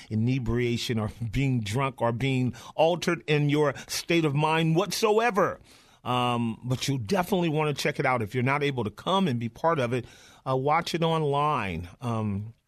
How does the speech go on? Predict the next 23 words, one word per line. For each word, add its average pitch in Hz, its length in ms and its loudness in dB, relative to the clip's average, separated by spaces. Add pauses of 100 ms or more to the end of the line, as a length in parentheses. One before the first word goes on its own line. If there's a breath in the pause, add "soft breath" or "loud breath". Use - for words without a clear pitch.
(720)
what 135 360 0
I 180 160 0
mean 175 300 2
by 131 220 0
I'm 135 240 0
loaded, 123 520 0 (600)
it 110 80 -4
really 156 280 2
has 139 240 0
a 117 80 -2
triple 160 480 -2
entendre 127 640 0
to 170 340 -2
it, 92 200 -6 (640)
and 120 140 2
you 117 80 2
really 160 200 2
have 151 200 -2
to 135 80 2
be 151 160 0
there 139 140 2
to 117 120 0
know 139 300 2